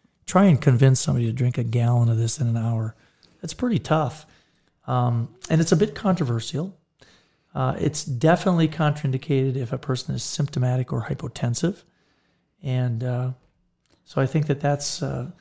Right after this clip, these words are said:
that's really the thing you have to think about. It's been shown to be safe in packers, but there's,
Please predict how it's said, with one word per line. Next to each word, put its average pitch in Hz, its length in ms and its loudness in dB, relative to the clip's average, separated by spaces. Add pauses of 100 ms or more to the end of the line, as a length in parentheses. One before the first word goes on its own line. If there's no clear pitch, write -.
(440)
that's - 840 -4
really 160 160 4
the 131 80 2
thing 143 220 0
you 127 60 0
have 131 100 -4
to 131 100 -10
think 143 220 -4
about. 123 260 -4
It's 123 140 -8
been 180 160 2
shown 214 260 0
to 226 80 -2
be 165 100 2
safe 175 420 0
in 170 100 0
packers, 175 580 -2
but - 220 -6
there's, 139 240 -2